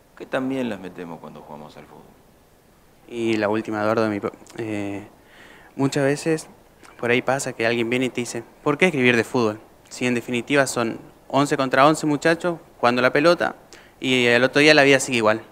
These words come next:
Speaker 2: Eh, va, pierde tu equipo, tenés que ir a trabajar, gana tu equipo, tenés que ir a trabajar". El propio Borges podría ha-, ha-, hacer esta afirmación, ¿no es cierto? Que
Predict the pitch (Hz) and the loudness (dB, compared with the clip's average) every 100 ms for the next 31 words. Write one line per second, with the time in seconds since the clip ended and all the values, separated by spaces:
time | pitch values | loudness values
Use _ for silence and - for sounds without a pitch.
0 | - _ _ _ _ - _ - 107 101 | -20 _ _ _ _ -20 _ -4 -2 -2
1 | 101 - _ _ _ 120 120 113 - 139 | -6 -12 _ _ _ 4 6 4 0 2
2 | 131 113 110 110 110 113 110 143 123 117 | 4 2 0 0 2 2 4 4 4 2
3 | 113 120 113 113 113 107 101 101 110 110 | -2 -4 -4 -4 -2 -2 -2 -2 -2 -4
4 | - - 131 127 143 139 127 151 131 117 | -10 -6 -4 4 6 8 8 8 4 2
5 | 113 120 110 110 - 113 - 123 113 127 | 6 6 4 0 -4 -6 -2 -2 0 -4
6 | 117 131 127 123 123 120 160 135 113 131 | 0 -2 -2 -2 -2 2 4 4 2 -2
7 | 123 110 113 110 | -2 0 0 0